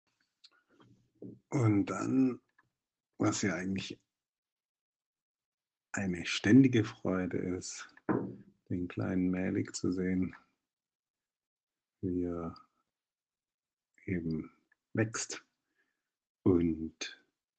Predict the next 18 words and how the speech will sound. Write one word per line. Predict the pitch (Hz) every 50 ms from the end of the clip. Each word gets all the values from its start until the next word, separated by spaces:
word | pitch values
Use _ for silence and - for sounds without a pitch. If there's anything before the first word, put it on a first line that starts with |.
| _ _ _ _ _ _ _ - -
immer | 104 98 98 90 87 87
wieder | 90 90 - 87 85 85
neue | 85 92 92 90 90 92 92 87 - - _ -
Dinge | 101 95 95 95 92
entdeckt, | 95 92 95 90 - - 98 101 - - - - - - _ _ _ _ _ _ _ _ _ _ _ _ _ _ _ _ _ _ -
jetzt | 95 90 - -
gerade | - - 92 92 92 -
vor | - - 95 90 85
sich | 87 90 90 - - - -
her | 98 92 92
prabbelt | - - - - - 95 90 - - 98 95 92 - - - - - - _ _ _ _ _ _ _ _ _ _ _ _ _ _ _ _ _ -
und | 107 92
dann | 92 90 92
irgendwann | 92 90 90 87 90 90 90 90 90 90
mal | 92 90
anfängt | 92 90 90 - - 98 92 95 -
zu | - - 101
krabbeln | - - 98 95 95 101 104 101 98 98 101 104 92 -